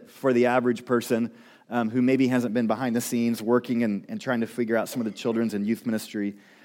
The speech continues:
and programming changes. And so, um, what's gonna happen beginning September second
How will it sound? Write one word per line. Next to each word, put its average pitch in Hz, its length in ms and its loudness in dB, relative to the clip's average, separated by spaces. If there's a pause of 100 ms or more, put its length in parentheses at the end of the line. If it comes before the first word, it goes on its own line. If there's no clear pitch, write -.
(160)
and 113 180 -4
programming 110 520 2
changes. 104 480 -4
And 104 100 -4
so, 117 320 0 (1160)
um, 113 380 0 (540)
what's - 140 -4
gonna 214 160 2
happen 131 640 2
beginning 131 400 2
September 120 480 -2
second 104 480 -4